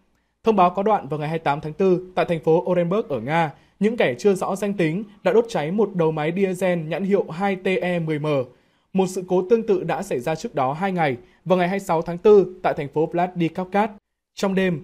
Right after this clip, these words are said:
một đám cháy đã phá hủy đầu máy diesel C H M E ba. Tổng cục Tình báo Bộ Quốc phòng Ukraine tuyên bố rằng việc loại bỏ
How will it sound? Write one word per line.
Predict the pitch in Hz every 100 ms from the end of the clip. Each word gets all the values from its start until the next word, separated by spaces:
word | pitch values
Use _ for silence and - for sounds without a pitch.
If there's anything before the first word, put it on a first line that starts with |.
| -
một | 180 185
đám | 180
cháy | 180 175
đã | 160
phá | 175
hủy | 208 147
đầu | 135 139
máy | 139 143 175
diesel | 175 175 180 170 139 - - -
C |
H | 170 170 226 -
M | 156
E | 151 170
ba. | 165 160 135 - _ _ _ _ _
Tổng | 180 180
cục | 180 -
Tình | 180
báo | 170 165
Bộ | 185 -
Quốc | 247 247
phòng | 185 156 -
Ukraine | 185 190 180 175 175
tuyên | 180 160
bố | 156
rằng | 190 151 123 _ -
việc | 156 185
loại | 185
bỏ | 185